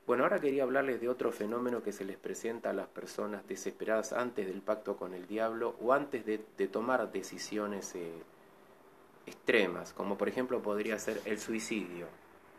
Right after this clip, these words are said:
o, o hacer un amarre de amor, otro y otro y otro y otro, hasta llegar a un amarre de amor súper oscuro, de dominación. Se presenta un ángel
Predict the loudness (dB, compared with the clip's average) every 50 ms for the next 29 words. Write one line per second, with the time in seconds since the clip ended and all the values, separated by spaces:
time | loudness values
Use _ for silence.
0 | -20 -20 -20 -20 -20 -20 -20 -20 -20 -20 -20 -20 -20 -16 -6 0 2 4 4 6
1 | 6 6 4 2 0 -4 -8 -4 2 4 4 4 4 4 4 4 4 4 2 0
2 | -2 0 4 6 6 8 10 8 8 8 6 4 4 4 4 2 2 2 2 4
3 | 2 2 0 0 2 4 4 4 4 2 0 0 2 4 4 2 4 4 4 2
4 | 2 0 0 0 0 0 2 2 2 0 0 0 0 2 2 2 0 0 2 2
5 | 4 4 6 4 4 4 4 6 6 6 4 0 -2 -2 2 4 6 6 6 6
6 | 4 2 2 0 0 0 2 2 2 2 2 2 2 2 2 0 0 0 0 -2
7 | -2 -2 -4 -4 -2 -2 -2 -2 -4 -6 -6 -4 -2 0 2 2 2 2 0 -2
8 | -2 -4 -6 -8 -8 -8 -10 -10 -10 -8 -6 -6 -6 -6 -8 -12 -16 -20 -20 -20
9 | -20 -20 -20 -20 -20 -20 -20 -20 -20 -20 -20 -20 -20 -20 -18 -2 0 2 4 4
10 | 4 4 4 4 4 4 4 4 6 6 6 6 6 2 -2 -8 -10 -10